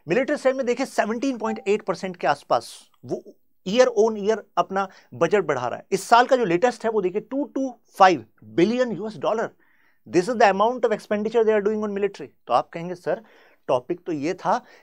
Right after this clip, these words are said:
कि हमें बताना था कि ओवर एस्टिमेट करना है, यहां तो मुझे लग रहा सही एस्टिमेट।" नहीं, नहीं, अभी ठहरिए, ठहरिए,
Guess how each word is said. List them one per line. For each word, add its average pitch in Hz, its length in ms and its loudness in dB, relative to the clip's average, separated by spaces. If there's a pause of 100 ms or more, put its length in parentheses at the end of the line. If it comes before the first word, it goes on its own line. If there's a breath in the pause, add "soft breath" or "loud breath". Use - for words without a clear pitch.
(100)
कि 196 80 -6
हमें 165 280 -6
बताना 156 380 0
था 202 160 -4
कि 220 200 -8
ओवर 185 280 4
एस्टिमेट 208 400 -2
करना 208 200 -6
है, 190 120 -6
यहां 165 220 4
तो 240 120 -6
मुझे 233 160 -4
लग 226 120 0
रहा 214 100 4
सही 240 260 -2
एस्टिमेट।" 214 380 -6 (200)
नहीं, 135 200 -8
नहीं, 107 100 -16
अभी 175 220 -4 (360)
ठहरिए, 240 500 -8
ठहरिए, - 440 -14